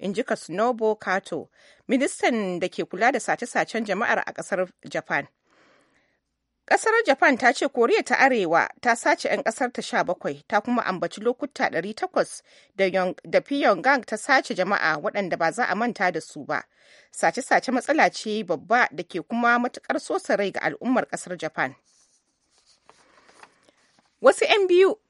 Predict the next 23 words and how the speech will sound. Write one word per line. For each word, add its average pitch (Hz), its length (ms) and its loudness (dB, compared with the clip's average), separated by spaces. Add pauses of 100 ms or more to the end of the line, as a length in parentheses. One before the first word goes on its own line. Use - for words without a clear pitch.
Brandon 294 560 4
da 233 120 6
Brandley 247 540 2
Deyo, 202 480 4
sun 277 240 0
yi 294 60 4
amfani 208 500 0
da 240 80 0
na'urar 269 480 2
ɗaukar 285 320 -2
hoto 160 460 -8 (120)
don 214 200 0
nuna 294 220 2
basirarsu - 1080 0
a - 140 2
ƙwallon 240 340 0
kwando 156 440 -6 (400)
a 180 80 0
lokacin 240 380 0
da 190 60 -2
suke 226 300 -4
makarantar 277 400 -2
sakandare, 214 600 -2